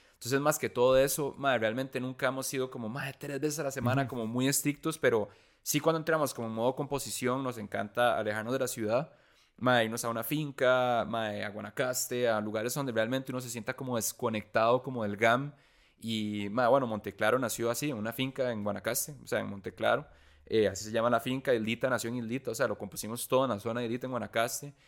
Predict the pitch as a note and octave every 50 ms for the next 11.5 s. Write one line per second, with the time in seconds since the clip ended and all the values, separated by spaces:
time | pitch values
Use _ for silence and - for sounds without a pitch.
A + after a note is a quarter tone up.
0 | _ _ _ - B2+ B2 - A#2 A2 G#2+ G#2+ A2 A#2 B2 A#2+ - - C#3+ C#3+ C3+
1 | - G#2 G#2+ A2 A2 A2+ A#2+ B2+ C3+ B2+ - B2+ B2 A#2+ - C#3+ C3 B2+ A#2+ G#2
2 | G2+ - B2+ C3 C3+ - - A2 G2+ - G#2 G#2+ B2 A#2+ - - C#3 B2 A#2 -
3 | A2 G#2 G#2 - _ _ _ _ _ _ _ _ _ _ _ _ - G#2+ G#2 A#2+
4 | A#2+ B2+ C3 C#3 C3+ C3+ C3+ - - C3+ C3 C#3 C3 C#3 C3+ A#2+ A2 A2 A2+ B2
5 | A#2+ - B2 B2 - - A#2 - B2 A#2+ - - B2 A#2+ A#2+ B2+ B2+ - D3 C3
6 | B2 A#2 A2 G#2+ G#2+ - - A#2 B2+ A#2+ A2+ A2 G#2+ - A2+ G#2+ - A#2 A2+ A#2
7 | C3 C3+ C#3+ D#3 D3+ D3 - G#2 - G#2 G2+ G2+ G#2+ A#2 B2+ C3+ C#3 - - G#2
8 | G2 - - G#2+ A2+ B2 A#2+ - - G#2+ G#2 G2 F#2 G#2 G#2 G2+ - A#2 A2+ B2
9 | C3 C#3+ C#3 - A2+ G2+ G#2 G#2 G#2+ A2+ A2+ A#2 A#2+ A#2+ A#2+ A#2 A2+ A#2+ B2 A#2+
10 | A2+ G#2+ G2 - - A#2+ A#2 B2+ B2+ - A2+ A2 A#2 A#2+ A#2+ A2+ A2 A#2+ A#2+ B2
11 | A#2+ B2+ A2 G#2+ A2 A#2 B2 C3 C3+